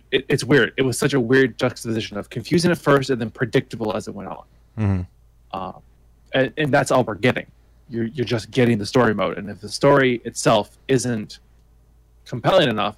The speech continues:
Speaker 1: I'm gonna have to give a lower grade because
Speaker 2: Sure.
Speaker 1: we're not getting multiplayer, and it does feel like it's missing something overall.
Speaker 2: Yeah. That was not a full package. It's a six-hour campaign. And if you thought the story was, like, okay, then, like, yeah,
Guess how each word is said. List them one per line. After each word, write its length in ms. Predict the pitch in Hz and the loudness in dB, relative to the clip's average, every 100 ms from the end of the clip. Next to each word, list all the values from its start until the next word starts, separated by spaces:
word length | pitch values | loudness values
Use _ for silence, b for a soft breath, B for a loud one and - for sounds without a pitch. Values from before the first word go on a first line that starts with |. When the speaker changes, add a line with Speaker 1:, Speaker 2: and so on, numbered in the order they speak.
| - | -8
Speaker 1:
I'm 120 | 117 | -8
gonna 140 | 117 | -8
have 120 | 117 - | -8 -10
to 60 | |
give 160 | 107 113 | -10 -8
a 20 | |
lower 240 | 107 107 101 | -6 -8 -8
grade 320 | 113 101 95 | -8 -8 -10
because 200 | - 101 101 | -16 -12 -4
Speaker 2:
Sure. 260 | 101 110 - - | -2 -2 -6 -8
Speaker 1:
we're 80 | 113 | -4
not 180 | 113 107 | -2 -2
getting 200 | 120 107 | -4 -2
multiplayer, 640 | 139 120 - 101 101 101 - | -2 -2 -2 -2 -2 -2 -4
and 220 | 107 98 | -4 -4
it 140 | 123 | -2
does 260 | - 131 - | 2 0 0
feel 180 | - 120 | 0 2
like 340 | 107 107 - - | 2 -2 -8 -12
it's 200 | 110 113 | -10 -8
missing 320 | 113 - 101 | -8 -6 -10
something 420 | 98 - - - - _ _ _ - | -12 -16 -18 -20 -20 _ _ _ -6
overall. 540 | 117 98 104 82 - _ - | -4 -2 -4 -4 -8 _ -8
Speaker 2:
Yeah. 220 | 92 78 - _ _ _ _ _ _ _ _ _ _ - | -8 -6 -12 _ _ _ _ _ _ _ _ _ _ -4
That 60 | |
was 100 | 131 | 0
not 120 | 110 | 0
a 20 | 92 | -2
full 160 | 90 | -8
package. 500 | - 87 85 80 - | -4 -4 -4 -10 -10
It's 100 | 90 | -8
a 60 | 92 | -4
six-hour 380 | - 98 95 85 | -4 -2 -2 -2
campaign. 640 | - 85 69 87 85 69 B B B - | -4 -8 -6 -6 -6 -8 B B B -4
And 80 | 95 | -4
if 140 | - | -4
you 60 | 92 | -4
thought 200 | 92 87 | -4 -4
the 80 | - | -4
story 220 | 98 87 | -4 -4
was, 80 | 90 | -4
like, 260 | 85 - | -8 -10
okay, 520 | 95 85 - 92 80 98 | -14 -10 -4 -4 -4 -8
then, 280 | 87 87 | -4 -2
like, 280 | 90 78 - - | -2 -4 -8 -10
yeah, 340 | 82 80 64 | -6 -4 -6